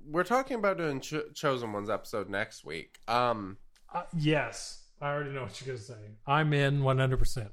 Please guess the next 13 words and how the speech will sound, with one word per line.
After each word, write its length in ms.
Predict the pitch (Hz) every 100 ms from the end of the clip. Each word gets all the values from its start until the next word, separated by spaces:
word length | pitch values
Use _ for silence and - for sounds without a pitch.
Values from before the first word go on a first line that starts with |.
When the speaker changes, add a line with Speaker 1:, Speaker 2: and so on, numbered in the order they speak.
| -
Speaker 2:
because 260 | 139 165 156
I 140 | 156
Speaker 1:
All 80 | 147
right. 180 | 123 - - - - - - - -
So 400 | - 202 190 170
Lego 500 | 151 180 196 214 196
stream 640 | - - 190 185 185 180 175 147
next 380 | 147 151 - -
week. 380 | 175 175 - - - - - - - - _ - - - - - - _ _
Speaker 2:
I'm 180 | 160 240
gonna 220 | 277 233
build 420 | 175 160 208 190 175
this. 480 | 240 - - -